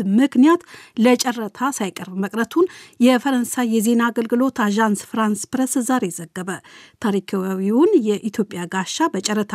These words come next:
ለመሸጥ ዛሬ በእንግሊዝ ለማከናወን ቀጠሮ ተይዞ ነበረ። ጋሻውን ለጨረታ ያቀረበው የአንደርሰን ኤንድ ጋርላንድ የተባለው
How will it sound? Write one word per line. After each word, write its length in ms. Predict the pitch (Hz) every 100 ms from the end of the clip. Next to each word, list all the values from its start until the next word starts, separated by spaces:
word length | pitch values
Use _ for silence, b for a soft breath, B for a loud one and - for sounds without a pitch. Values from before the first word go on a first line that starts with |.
| 175
ለመሸጥ 420 | 180 202 240 330 339 B B B -
ዛሬ 320 | 190 233 226 233
በእንግሊዝ 680 | 196 240 220 208 220 240 - 214
ለማከናወን 840 | 226 226 220 - 220 214 226 254 -
ቀጠሮ 300 | 214 233 240 262
ተይዞ 300 | 247 196 180 180
ነበረ። 320 | 185 175 196 196 B B B B -
ጋሻውን 560 | 226 202 208 196 262 370 320
ለጨረታ 480 | 233 214 202 190 - 180
ያቀረበው 680 | 185 185 196 208 190 180 254 359 269
የአንደርሰን 1300 | 202 202 190 - - _ - 254 240 233 208 269 262 -
ኤንድ 260 | 247 240 202 -
ጋርላንድ 540 | 226 233 214 196 175 196
የተባለው 460 | 196 214 208 202